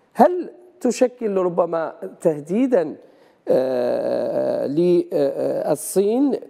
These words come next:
فيما يتعلق بنموها الاقتصادي ليتجاوز حجم، آه،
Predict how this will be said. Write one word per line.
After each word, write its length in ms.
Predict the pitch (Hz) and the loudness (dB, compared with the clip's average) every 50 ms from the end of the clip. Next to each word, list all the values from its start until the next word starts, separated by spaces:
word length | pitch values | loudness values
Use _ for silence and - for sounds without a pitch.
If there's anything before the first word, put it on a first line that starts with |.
| - | -20
فيما 320 | - - - 175 175 170 165 | -12 -4 0 2 2 2 2
يتعلق 420 | 156 165 156 170 175 170 - - | 0 -2 -4 -4 -4 -4 -4 -4
بنموها 580 | 156 151 160 151 156 160 165 165 156 156 156 151 | -4 -2 -2 -2 0 0 0 2 2 2 2 0
الاقتصادي 800 | 139 135 - - - 151 - - - 143 - 180 170 156 185 220 | -2 -4 -6 -6 -6 -6 -4 -4 -6 0 2 2 2 2 -2 -6
ليتجاوز 880 | 214 208 175 160 165 165 165 180 165 147 185 208 202 185 180 156 170 175 170 165 170 - - - - - - _ | -4 -2 0 2 0 0 0 -2 -2 0 2 2 2 2 2 2 0 0 0 -2 -6 -12 -20 -20 -20 -20 -20 _
حجم، 480 | - - - 185 196 202 165 170 180 170 | -12 -2 2 4 4 4 2 -2 -2 -2
آه، 200 | 151 147 131 | -2 -2 -2